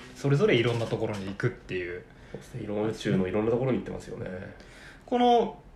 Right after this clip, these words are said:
Speaker 1: まあ、それぞれの場所でキャラの掛け合いが結構いいですね。
Speaker 2: 三チーム、四チームに分かれる。
Speaker 1: 四チームかな？スーパーマンはバットマンを救出に行きますよね。
Speaker 2: そうだね。
Speaker 1: この、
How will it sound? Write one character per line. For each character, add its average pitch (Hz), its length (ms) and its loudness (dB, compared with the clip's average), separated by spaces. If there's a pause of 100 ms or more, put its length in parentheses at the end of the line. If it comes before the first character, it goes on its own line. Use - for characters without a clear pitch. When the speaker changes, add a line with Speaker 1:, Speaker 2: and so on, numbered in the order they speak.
(960)
Speaker 1:
ま 170 360 4
あ、 - 60 -20 (240)
そ - 160 2
れ 170 60 6
ぞ 214 120 4
れ 202 80 8
の 147 100 6
場 113 120 2
所 120 120 -2
で 113 140 0
キ - 100 -4
ャ 165 80 6
ラ 156 60 8
の 120 80 2
掛 - 240 -6
け 127 100 2
合 123 80 2
い 123 60 0
が 117 100 -4
結 139 180 -4
構 101 100 -10
い 101 40 -10
い 101 40 -10
で 98 60 -12
す - 160 -16
ね。 139 320 -2 (680)
Speaker 2:
三 151 320 -2
チ - 200 -6
ー - 40 0
ム、 - 80 -8
四 151 240 4
チ 208 160 -2
ー 202 60 4
ム - 80 2
に - 80 -4
分 139 140 -2
か 156 60 -2
れ - 60 -6
る。 - 40 -10
Speaker 1:
四 - 80 -14
チ 202 60 -2
ー 143 120 0
ム 98 80 -6
か 98 120 -6
な？ - 180 -2 (520)
ス - 160 -6
ー 202 220 2
パ 202 240 6
ー - 20 6
マ 190 100 6
ン 180 140 0
は 202 100 4
バ 135 180 6
ッ - 20 -8
ト 123 80 2
マ 117 80 2
ン 101 80 -2
を - 40 -4
救 107 180 -2
出 - 180 -10
に 104 60 -8
行 101 40 -10
き 110 60 -6
ま 101 60 -4
す - 100 -12
よ 101 60 -8
ね。 123 300 -2
Speaker 2:
そ - 80 -12
う - 40 -14 (160)
だ 104 60 -4
ね。 104 160 -4 (800)
Speaker 1:
こ 143 140 6
の、 127 360 4